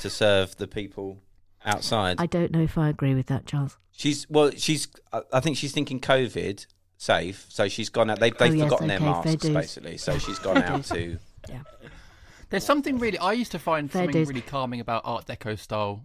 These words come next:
Speaker 3: stuff in general. Um, I really liked it growing up. There's a, I lived in Balham, and there's a block of flats that are in an Art Deco style, and I've forgotten their name. It's really embarrassing. Um, just off the Balham High Road, and I always wanted to live there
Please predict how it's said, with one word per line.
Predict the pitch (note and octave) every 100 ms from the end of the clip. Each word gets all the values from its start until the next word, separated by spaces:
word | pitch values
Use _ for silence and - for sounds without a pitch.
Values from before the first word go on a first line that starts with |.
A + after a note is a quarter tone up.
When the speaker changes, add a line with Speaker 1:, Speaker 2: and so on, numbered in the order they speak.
| -
Speaker 3:
stuff | - G#2+ F#2+
in | A2 G2
general. | A2 A#2 B2+ F3 - _ _ _ - _ -
Um, | A2+ A2+ A2+ A2 A#2 - _
I | - C3
really | C#3
liked | B2+ C#3 B2
it | G2+
growing | - A2
up. | B2 -
There's | C3
a, | D3 - -
I | B2+
lived | D#3+ F#3+
in | D3
Balham, | E3 E3+ A2 F#2
and | - A#2
there's | B2+
a | -
block | D#3+ C#3+
of | C#3
flats | - C3 - -
that | A2
are | A2 A2+
in | A2
an | A#2
Art | A#2 -
Deco | A2+ - A2
style, | - B2 G2+
and | A2
I've | G2+
forgotten | - G2+ A#2 G2+
their | G2+ F#2+
name. | G2+ F#2+
It's | - -
really | F#2+
embarrassing. | F#2 F2 G2 F#2+ - - - - - - -
Um, | - G2+ G2+
just | A2+ -
off | G#2+ -
the | G#2
Balham | G2+ - G2+ F#2+
High | F#2+ G#2
Road, | G2 - -
and | - A2+
I |
always | A2+ A#2+ A2 G#2+
wanted | G#2 A2
to |
live | G#2+ G#2+
there | - F2